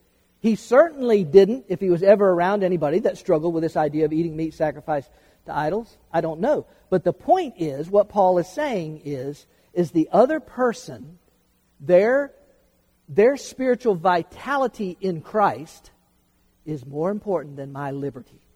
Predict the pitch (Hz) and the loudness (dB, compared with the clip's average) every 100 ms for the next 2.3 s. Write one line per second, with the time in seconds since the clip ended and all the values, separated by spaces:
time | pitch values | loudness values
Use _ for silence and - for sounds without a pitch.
0 | _ 117 131 - _ - _ _ _ _ | _ -20 -20 -20 _ -20 _ _ _ _
1 | _ _ - 180 185 - 247 254 226 170 | _ _ -6 -4 -2 -4 -8 2 4 4
2 | 139 - - | -2 -12 -20